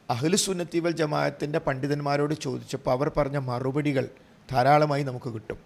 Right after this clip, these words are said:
അതിലൊന്ന്, ഏഹ്, നമ്മുടെ നാട്ടിലെ സാഹചര്യമൊക്കെ പറഞ്ഞ്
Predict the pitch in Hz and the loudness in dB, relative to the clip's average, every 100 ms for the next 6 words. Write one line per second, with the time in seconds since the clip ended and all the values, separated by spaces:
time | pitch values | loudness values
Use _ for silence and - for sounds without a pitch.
0 | - - - - - 156 175 160 147 165 | -20 -20 -20 -20 -10 2 6 6 4 2
1 | 143 - - - - - _ - - - | 0 -2 -18 -20 -20 -20 _ -20 -18 0
2 | 139 139 139 135 - 98 123 147 151 147 | 4 6 6 4 0 -6 -2 0 2 4
3 | 143 147 156 151 135 139 143 147 143 139 | 2 2 2 4 4 2 -2 -2 0 2
4 | 127 | 0